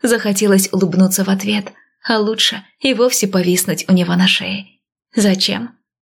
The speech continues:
Ну так, на всякий случай. Но тут он повернул голову в мою сторону, и у него медленно пропала улыбка. «Ну что за дела?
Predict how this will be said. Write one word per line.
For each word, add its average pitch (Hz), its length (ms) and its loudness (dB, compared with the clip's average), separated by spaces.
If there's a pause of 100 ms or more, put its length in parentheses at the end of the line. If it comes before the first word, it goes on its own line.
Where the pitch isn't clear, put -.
(100)
Ну 359 100 0
так, 196 420 -2
на 170 140 0
всякий 196 380 -2
случай. 175 520 -6 (600)
Но 208 180 4
тут 208 360 -8 (200)
он 254 220 2
повернул 202 440 2
голову 180 360 2
в 175 80 -2
мою 190 160 6
сторону, 190 580 0 (220)
и 226 140 0
у 214 40 2
него 185 280 2
медленно 170 500 0
пропала 165 420 -2
улыбка. 175 560 -2 (580)
«Ну 277 200 4
что 330 240 -4
за 269 160 0
дела? 202 400 -2